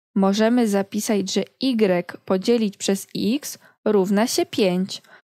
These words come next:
lub wyliczyć go ze wzoru Y równa się pięć razy X. W zadaniu drugim współczynnik proporcjonalności jest równy cenie za jeden kilometr,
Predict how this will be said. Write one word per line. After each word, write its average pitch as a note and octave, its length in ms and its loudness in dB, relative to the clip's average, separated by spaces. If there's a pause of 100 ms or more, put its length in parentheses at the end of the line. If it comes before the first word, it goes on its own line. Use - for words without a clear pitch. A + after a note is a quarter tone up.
(180)
lub D#4+ 300 0
wyliczyć A3 560 0
go F#3 160 2
ze F#3 140 0
wzoru A#3+ 520 0 (100)
Y A#3+ 540 0
równa G3 340 0
się F3+ 200 -4
pięć C#4+ 400 -4
razy G#3 340 0 (100)
X. - 420 -6 (560)
W F#3 100 -6
zadaniu F#3 580 0
drugim G3+ 500 2
współczynnik A#3 680 0
proporcjonalności G3+ 1500 0
jest A#3+ 240 -2
równy B3+ 360 0
cenie C#4+ 440 0
za A#3 120 0
jeden G3+ 420 2
kilometr, F#3 680 0